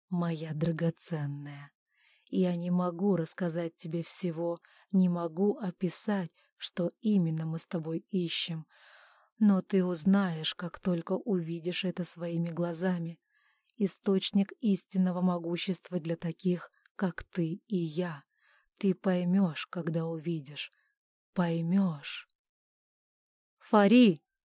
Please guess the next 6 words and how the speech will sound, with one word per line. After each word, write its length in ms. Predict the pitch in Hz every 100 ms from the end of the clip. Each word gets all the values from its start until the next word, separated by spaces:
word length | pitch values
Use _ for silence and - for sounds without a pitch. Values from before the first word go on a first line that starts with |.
| _
Глубоко 560 | 208 208 196 214 -
внутри 400 | 220 214 208 214
я 140 | 220 208
захлебывалась 880 | 196 196 202 214 196 196 202 202 -
отчаянным 640 | 196 - - 196 190 190
криком, 460 | - 226 202 180